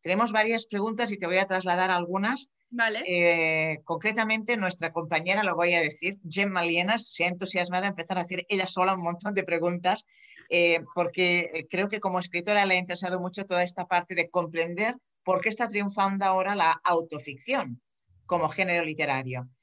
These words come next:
Speaker 1: Y también nos, nos comenta, y esto es una información que ella añade y que yo la socializo, que, eh, las editoriales están también acudiendo a los youtubers y a las youtubers para que escriban un libro.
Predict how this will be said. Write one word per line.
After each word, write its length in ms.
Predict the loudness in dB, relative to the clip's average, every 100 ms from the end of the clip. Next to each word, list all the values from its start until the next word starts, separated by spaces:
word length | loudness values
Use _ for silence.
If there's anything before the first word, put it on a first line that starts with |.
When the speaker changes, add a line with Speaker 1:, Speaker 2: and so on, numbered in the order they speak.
| _ -10
Speaker 1:
Y 120 | -2
también 420 | -2 0 -2 -2
nos, 360 | -2 -2 -4 -6
nos 260 | -6 -6
comenta, 460 | -6 -2 -2 -2 -4
y 100 | -4
esto 180 | -6 -8
es 40 |
una 160 | -8 -8
información 580 | -6 -6 -6 -6 -6 -6
que 160 | -6
ella 240 | -4 -2 -2
añade 440 | -2 -2 -2 -2
y 80 | -6
que 160 | -12 -8
yo 100 | -6
la 120 | -6
socializo, 720 | -8 -10 -6 -6 -6 -8 -8 _ _ _ _ _
que, 580 | -2 2 2 2 0 -4 -14 _ _ _ -10
eh, 260 | -4 -2
las 200 | 0 0
editoriales 920 | 0 -4 -4 -4 -2 0 -2 -6 -12 -18 _ _
están 460 | -10 -6 -2 -2 -2
también 440 | -4 -2 -4 -4 -4
acudiendo 560 | -4 -6 -6 -4 -2
a 40 | 0
los 160 | 0 -2
youtubers 480 | -6 -4 -4 -2
y 40 | -2
a 60 |
las 200 | -2 -2
youtubers 480 | -6 -8 -6 -6 -8 _
para 240 | 0 2 0
que 80 |
escriban 420 | -6 -6 -2 -2 -2
un 100 | -4
libro. 360 | -4 -6 -8